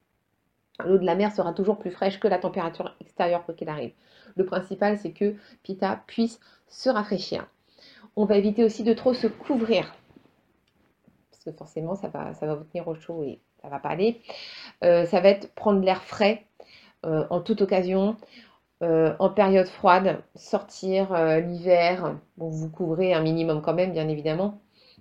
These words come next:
Mais voilà, juste sortir, prendre l'air frais pour vous rafraîchir la tête. Ou pareil, euh, en soirée, l'été, faire des promenades au clair de lune, euh,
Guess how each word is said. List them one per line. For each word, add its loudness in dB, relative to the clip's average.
Mais 4
voilà, 2
juste -4
sortir, -2
prendre -4
l'air 0
frais -2
pour -12
vous -6
rafraîchir -6
la -6
tête. -2
Ou -10
pareil, 0
euh, 6
en -2
soirée, 2
l'été, -2
faire -4
des -2
promenades -2
au -4
clair -12
de -8
lune, -10
euh, -18